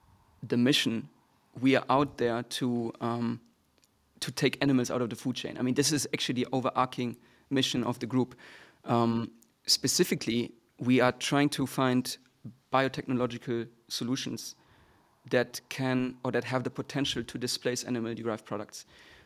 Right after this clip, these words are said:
Um, and I think the reason why it's important is that when you look at current, like, let's say, vegan products, right, or, like, um, alternative protein products or products that try to mimic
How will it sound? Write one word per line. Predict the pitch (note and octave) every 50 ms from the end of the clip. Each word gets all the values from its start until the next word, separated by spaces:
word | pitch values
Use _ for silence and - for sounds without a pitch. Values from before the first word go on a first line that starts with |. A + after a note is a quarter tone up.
| _ _
Um, | - A#2+ A#2 A#2+ A#2 A#2 A2+ - - _ - - - _ _ _ _ -
and | - B2+ B2+ B2 B2 - - - - - _ _ _ _ - - - - - - - -
I | B2+
think | B2 - F3 F3+ F3
the | F3 C#3
reason | B2+ C#3+ F3 E3 C#3+
why | C#3 C3
it's | A#2+ - -
important | A2+ B2 - - D3+ E3 - - A#2 -
is | C3 B2 A2+ - - -
that | - A#2+ A#2+ A#2+ - - - - _ _ _ _ _ _ _ _ _ _ _ _ - - - - - - _ _ _ _ _ _ _ _ _ _ _ _ B2+ -
when | D3 D#3 F#3
you | F3 E3+
look | F3 - -
at | C#3 -
current, | - - D#3+ D#3 D3+ D3 C#3 -
like, | - A#2+ A#2+ A#2+
let's | B2 A#2 - -
say, | - B2 A#2
vegan | A2 A#2 C3 C3 C3+ B2 A#2 A2 - - _ _ -
products, | - A#2 A2+ G#2+ G#2+ - - -
right, | - A2+ A2
or, | G#2+ A2+ A2+
like, | G#2+ A2 - - - _ _ _ _ _ _ _ _
um, | - A#2 A2+ A2 G#2+ A2 - -
alternative | B2 G#2+ - - C3 B2+ B2+ B2+ A#2 -
protein | - C3 B2 - - B2
products | - - A#2 A2+ A2+ A2 -
or | A#2 A#2
products | - - B2+ A#2+ B2+ B2
that | - A#2+ -
try | - - B2+ B2
to | A#2+ - - C3 B2 - - - - - - _ _ -
mimic | C3 C3 C#3 C#3+ C#3 C3+ C3 - - -